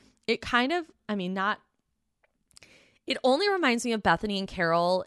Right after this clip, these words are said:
in the sense, listen, that when they couldn't make up, Sonia brought up the point. She's like, "Well, how good of friends were you if you can't, like, forgive one another?" She's like,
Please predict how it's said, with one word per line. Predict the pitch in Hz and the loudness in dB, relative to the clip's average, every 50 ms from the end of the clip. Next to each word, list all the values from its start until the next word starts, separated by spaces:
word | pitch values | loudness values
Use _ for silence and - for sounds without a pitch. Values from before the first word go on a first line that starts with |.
| - - | -4 -4
in | 190 196 196 190 | -2 -2 0 2
the | 180 180 175 | 2 2 0
sense, | - - - - 196 190 180 165 156 180 202 - - - - - | -2 -4 2 6 6 6 6 6 4 0 -2 -4 -6 -8 -8 -2
listen, | 185 175 156 - - 160 139 143 151 175 220 254 - _ - - - _ _ _ _ _ | -2 -2 -2 0 0 0 2 2 2 2 2 0 -2 _ -12 -20 -20 _ _ _ _ _
that | - 220 202 180 - - _ _ | 6 8 8 6 6 2 _ _
when | 196 208 220 208 208 185 | 0 0 2 2 0 0
they | 196 190 233 220 | 0 0 0 0
couldn't | - - - - 208 208 208 - | -2 0 0 2 2 0 0 -2
make | 196 185 175 - | -2 -4 -4 -2
up, | 160 143 160 - - - | 0 0 0 0 0 -2
Sonia | - - - 196 180 180 202 233 247 | -6 -4 -2 0 0 0 0 0 0
brought | - 190 180 185 | 2 4 4 4
up | 185 190 - | 2 0 -4
the | - 202 | -10 -8
point. | - 285 262 208 - | -6 -4 -4 -4 -6
She's | - - 196 - | -10 -10 -8 -6
like, | 196 190 208 | -6 -4 -4
"Well, | 196 | -6
how | 196 - 247 285 302 | -2 0 0 0 2
good | 320 320 | 0 0
of | 311 - | -2 -2
friends | - 269 262 240 208 - | -2 -2 -2 -2 -4 -6
were | 165 170 170 180 | -6 -4 -2 -2
you | 233 240 190 151 135 | -2 -2 -2 -2 -4
if | - - - | -4 -6 -8
you | 135 - | -12 -14
can't, | - - - 190 175 160 - | -14 -8 -6 -4 -4 -4 -4
like, | 170 160 139 | -6 -6 -8
forgive | - - 190 165 160 160 147 170 185 | -8 -10 -10 -8 -6 -4 -6 -4 -4
one | - 101 190 | -6 -8 -8
another?" | - - 92 - - - 73 - | -8 -10 -14 -14 -12 -10 -10 -10
She's | - - - 202 190 | -10 -10 -8 -4 -2
like, | 196 185 | -2 -2